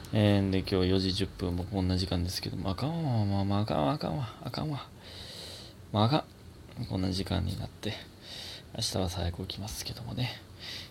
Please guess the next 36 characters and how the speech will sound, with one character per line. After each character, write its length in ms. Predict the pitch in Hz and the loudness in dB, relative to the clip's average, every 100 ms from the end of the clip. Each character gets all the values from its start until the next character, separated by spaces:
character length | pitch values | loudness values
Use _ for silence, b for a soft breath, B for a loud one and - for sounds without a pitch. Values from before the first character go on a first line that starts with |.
| - | -6
二 160 | 107 98 | 0 4
回 140 | 101 | 6
目 80 | 92 | 8
の 100 | 90 | 6
ワ 80 | 90 | 4
ク 100 | - | 2
チ 100 | - | -4
ン 40 | |
を 20 | 95 | -4
打 40 | |
ち 160 | - 98 | -4 -4
に 80 | 95 | -6
行 60 | |
き 40 | 98 | -6
ま 80 | |
す 100 | - | -6
か 60 | - | -4
ら 80 | 92 | 0
ね。 500 | 101 107 95 85 - - - - - - - - - | 4 6 6 4 -2 -12 -18 -20 -20 -20 -18 -16 -6
え 180 | 120 95 | -2 -2
ー、 40 | 90 | 0
と 80 | |
い 0 | |
う 40 | 101 | 0
こ 40 | 90 | 4
と 40 | |
で、 180 | 90 - | 4 2
感 180 | - 101 | 2 2
謝 60 | 98 | 2
の 80 | |
時 100 | - | -4
間 80 | 113 | -4
い 60 | 110 | -4
き 100 | 98 | -4
ま 80 | 110 | -6
す。 300 | - 101 | -2 -2